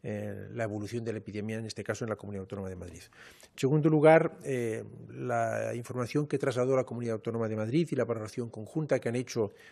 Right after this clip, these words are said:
sus técnicos de salud pública junto con los nuestros del Centro de Coordinación de Alertas y Emergencias Sanitarias y la Dirección General de Salud Pública del Ministerio es que se cumplen los requisitos para pasar,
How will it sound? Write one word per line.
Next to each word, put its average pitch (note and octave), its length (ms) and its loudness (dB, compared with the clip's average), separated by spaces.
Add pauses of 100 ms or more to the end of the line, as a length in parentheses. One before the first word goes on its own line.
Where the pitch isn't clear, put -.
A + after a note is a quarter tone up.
sus - 200 -10
técnicos B2+ 360 4
de A#2+ 80 2
salud A2+ 260 -4
pública C3 400 -4
junto G#2+ 300 -8
con G#2 180 -6
los G2 180 -8
nuestros B2+ 440 -4 (360)
del G#2+ 120 -8
Centro A#2+ 260 -2
de A#2+ 80 0
Coordinación A2 540 -2
de A2+ 120 0
Alertas A#2 360 -4
y A2+ 40 -6
Emergencias A2 360 -8
Sanitarias A2 420 -2
y G#2 80 -2
la G2+ 100 -2
Dirección G#2 360 -6
General A#2 200 -2
de A2 60 -4
Salud G#2 180 -10
Pública A2+ 300 -4
del G#2+ 140 -2
Ministerio B2+ 580 2 (380)
es B2 180 -4
que - 100 -2
se B2 120 -2
cumplen B2+ 280 -4
los A2 140 -2
requisitos G#2 460 -8
para G#2 160 -8
pasar, G#2+ 400 -8